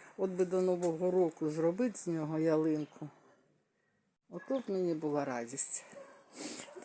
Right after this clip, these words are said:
а так все добре. Зима оце у нас така. Розумієте, снігу нема. Дощу теж, слава Богу, нема. Ну, це вийшла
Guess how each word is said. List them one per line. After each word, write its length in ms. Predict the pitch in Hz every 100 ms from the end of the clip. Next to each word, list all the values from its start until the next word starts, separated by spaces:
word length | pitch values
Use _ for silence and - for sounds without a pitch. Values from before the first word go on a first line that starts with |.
| -
а 100 | 403
так 240 | 359 349
все 220 | - -
добре. 480 | 202 277 339 269 269 - - - - _
Зима 400 | 190 214 277 294
оце 240 | 160 - 160
у 60 |
нас 220 | 160 151
така. 380 | - 170 - 262 - _ _ _ _ _ _ - - - - _ _ _
Розумієте, 720 | 196 190 202 208 208 170 147 143 - - - -
снігу 520 | - - 190 170 180 - _ - - _ _
нема. 440 | 165 156 165 233 269 - - - _ _ - - - -
Дощу 440 | 165 170 - 160 143
теж, 240 | 196 240 -
слава 360 | - 254 247
Богу, 300 | 233 247 240
нема. 420 | 240 240 233 233 233 - - _ _ _ - - - - _
Ну, 200 | 370 415
це 200 | - 262
вийшла 520 | 247 269 240 - 180